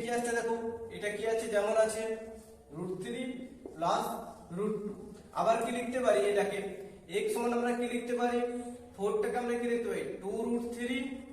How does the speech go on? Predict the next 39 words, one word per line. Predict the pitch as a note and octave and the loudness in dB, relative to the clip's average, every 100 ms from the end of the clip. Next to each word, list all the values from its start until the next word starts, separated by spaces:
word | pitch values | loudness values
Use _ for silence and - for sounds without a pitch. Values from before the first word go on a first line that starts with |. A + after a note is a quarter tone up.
| - - - - - - - - | -16 -18 -20 -20 -20 -20 -20 -8
প্লাস, | - G3 A3+ - - - - - - - - - - - | 2 6 6 4 -2 -6 -10 -14 -20 -20 -20 -20 -20 -12
টু | F#3 G#3 | -4 -4
root | G#3 G#3 | -4 -4
থ্রি | B3 B3+ B3 | -2 -2 2
প্লাস | A3 G#3+ | 2 2
আমরা | A3+ A3+ | -2 -2
কি | A3+ | -4
লিখতে | A#3 A#3+ A#3 | -4 -2 2
পারি? | A#3+ A#3+ | 2 0
আহ, | B3 - - - - - - - | -4 -8 -14 -16 -8 -6 -6 2
প্লাস | G3 G#3+ | 2 4
নয়, | G3+ G#3 F#3 | 2 0 -2
গুণিত | F#3+ F3+ F#3 | -4 -4 -4
দিয়ে | F3 G3 - - - - - - - | -4 -4 -4 -6 -8 -14 -14 -14 -8
টু | G#3+ | -4
root | A#3 A#3+ | -2 -2
থ্রি | B3+ C4 B3+ C4 - - - | -2 0 0 -4 -10 -8 -2
আর | E3+ E3+ | -2 -2
টু | G#3 G#3+ | -4 0
root | G#3+ A#3+ - - - - | 0 0 -4 -8 -12 -8
টু। | G#3 - - - | -6 -4 -4 -6
তাহলে | - G3 | -4 -2
দেখো | A3+ A3 A3 | 0 0 0
দুই | G#3 G#3+ | 0 -2
তিনে | G#3+ A#3 A#3 | -2 2 2
ছয় | A3+ A#3+ B3 G3+ | 2 2 2 -2
আর | G3 | -4
দুই | G3 G#3 | -4 -2
দুগুণে | G#3+ A3 A3 | 2 4 4
চার, | A3 G#3 G3 | 4 4 2
এটাই | G3 G#3+ | 2 4
আমরা | G#3 B3 G#3 | 4 4 0
ভেঙে | G3+ A3 | 2 4
লিখলাম। | G#3 G3+ G3 G3+ G3+ - - - | 4 6 4 2 -2 -6 -10 -4
আর | D#3+ | -4
নিচে | F#3+ A3+ A#3+ | -2 -2 -2
কি | A#3+ A#3+ | 2 2
আছে? | A#3+ C4 C4 - - - - - - | 2 2 0 -4 -10 -12 -16 -18 -10
root | G3 | -4